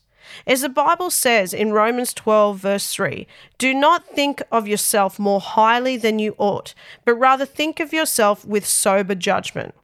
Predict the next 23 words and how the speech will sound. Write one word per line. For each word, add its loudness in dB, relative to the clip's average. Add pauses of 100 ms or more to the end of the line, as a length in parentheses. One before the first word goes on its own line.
(760)
This 0
verse 0
demonstrates -2
well 0
the 0
heart 0
of 0
a 0
humble -2
person. -6 (420)
They 2
don't -2
see 0
themselves -2
as -4
superior -2 (220)
to -4
others. -4 (380)
They 2
have -2
an -2
honest 2
judgment. -4